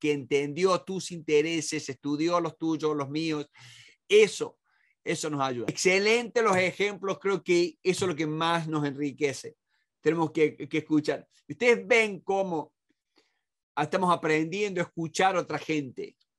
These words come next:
Hay mucha gente, muchos de ustedes hacen un excelente trabajo aprender a escuchar, aprender a, cuando otras personas están explicando. Eso, eso nos enseña y esa es la forma de practicar. Porque todos hablamos de que, bueno, no, hay que, tengo que escuchar mejor, pero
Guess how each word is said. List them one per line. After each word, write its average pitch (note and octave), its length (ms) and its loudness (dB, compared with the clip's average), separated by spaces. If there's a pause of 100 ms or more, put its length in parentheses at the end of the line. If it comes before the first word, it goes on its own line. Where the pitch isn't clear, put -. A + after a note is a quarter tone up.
(160)
Hay - 60 -10
mucha D#3 240 -2
gente, F3+ 420 -2
muchos F3 380 -4
de E3+ 60 2
ustedes F3+ 380 0
hacen E3+ 200 -6
un E3+ 40 -6
excelente A3 800 -2
trabajo F3+ 720 2 (200)
aprender E3+ 400 0
a F#3 40 0
escuchar, E3+ 580 -2
aprender D#3 420 -2
a, D3+ 160 -6 (440)
cuando D#3 220 -2
otras D#3+ 200 -4
personas D#3+ 440 -2
están D3+ 260 -2
explicando. D3+ 480 -6
Eso, F#3+ 600 -2
eso F3 220 -8
nos E3 100 -4
enseña D#3 580 -4
y D3+ 120 -2
esa D#3 160 -2
es - 20 -2
la C#3+ 80 -2
forma D#3 300 -4
de C#3+ 100 -4
practicar. C#3 720 -2 (400)
Porque D3 220 -4
todos B3 300 4
hablamos G3+ 520 4
de E3 120 -4
que, E3 120 -4
bueno, G3 300 -2
no, G3+ 120 0
hay F#3 140 -2
que, - 80 -20
tengo G3 180 -6
que F3 80 -4
escuchar E3 400 -2
mejor, E3+ 400 -4
pero C#3+ 240 -2